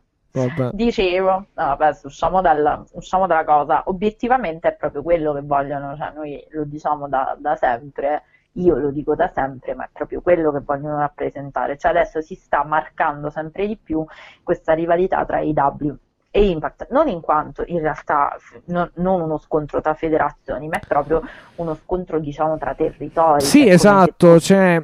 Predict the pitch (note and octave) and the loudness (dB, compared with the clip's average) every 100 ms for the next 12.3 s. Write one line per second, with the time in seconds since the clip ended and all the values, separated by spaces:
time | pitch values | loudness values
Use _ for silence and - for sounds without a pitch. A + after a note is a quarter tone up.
0 | - F#3 F#3+ F#3+ A#3+ - - G#3 G3+ G3+ | 0 2 2 6 6 6 6 6 6 4
1 | G3 G3 F#3 - - F3+ F3+ F3 E3+ - | 2 2 2 0 2 4 6 4 2 0
2 | E3 G3 G#3 C4 C#4+ F3+ E3+ F#3+ G#3 - | 2 4 6 6 6 6 6 4 2 -6
3 | _ _ _ _ _ _ _ _ _ - | _ _ _ _ _ _ _ _ _ -4
4 | C#3 C#3+ C3 C3 B2+ B2+ B2+ B2+ B2+ C3 | 4 6 6 4 2 0 -2 -2 -2 -4
5 | C3+ B2+ B2 B2 B2 A#2+ - - D#3+ E3 | -4 -2 -2 -2 -4 -6 -10 -4 -2 2
6 | A3 A3 G3+ F#3+ - D#3+ F#3 F#3 D#3 D3 | 2 4 4 4 2 2 4 4 2 2
7 | E3+ D3 C#3 C3+ _ - - _ _ _ | 6 8 8 6 _ -20 -20 _ _ _
8 | _ _ _ _ - D#3+ D3+ E3+ D#3 F#3 | _ _ _ _ -2 0 4 4 4 2
9 | E3 G3 - G3 E3+ D#3 - G3+ F#3 - | 4 2 4 4 4 2 4 4 4 4
10 | F#3 F#3 G3+ G#3+ F3 D3+ D#3 D3+ F3+ E3 | 6 8 8 8 6 6 6 6 4 4
11 | D#3 D3+ - F3 D#3 C3 F3+ - D3+ E3+ | 4 4 4 4 4 6 4 6 4 6
12 | D#3 C#3 | 6 6